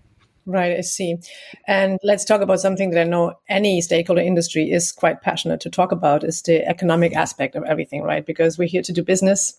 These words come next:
in the end. So, and that's where you get them usually at the table, you get their attention when you talk about the economic, um, aspects. So when we look at the economic pillar, and,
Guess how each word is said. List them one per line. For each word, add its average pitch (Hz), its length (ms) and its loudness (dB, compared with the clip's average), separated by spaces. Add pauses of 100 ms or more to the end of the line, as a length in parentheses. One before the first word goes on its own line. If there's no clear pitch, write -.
in 180 80 -2
the 165 160 4
end. 190 280 0 (340)
So, 175 400 4
and 165 120 2
that's 175 260 0
where 170 160 4
you 170 120 4
get 165 240 0
them 185 120 2
usually 175 400 2
at 165 200 -2
the 170 60 -4
table, 170 320 0
you 165 80 0
get 156 200 -2
their 151 100 0
attention 147 420 -4
when 156 80 -4
you 151 80 -6
talk 156 240 -6
about 151 280 -4
the 156 140 -6
economic, 156 600 -2 (240)
um, 165 120 -2
aspects. 170 500 -2
So 175 340 2 (140)
when 196 120 2
we 247 100 4
look 254 180 2
at 165 100 0
the - 120 -2
economic 160 420 -4
pillar, 147 380 0 (400)
and, 160 520 2